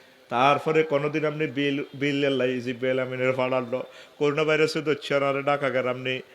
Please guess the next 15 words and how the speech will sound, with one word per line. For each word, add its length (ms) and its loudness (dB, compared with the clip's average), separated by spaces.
বিশ 220 0
দিন 160 -2
হাসপাতালে 520 0
আশি 220 -2
লাখ 240 -2
টাকা 140 -2
লই 160 -2
গেছে 280 -2
গো। 400 -4
আপনি 260 -2
আর 240 4
রব 280 8
কবরে 320 6
আরে 180 4
খাওয়াইবেন, 520 2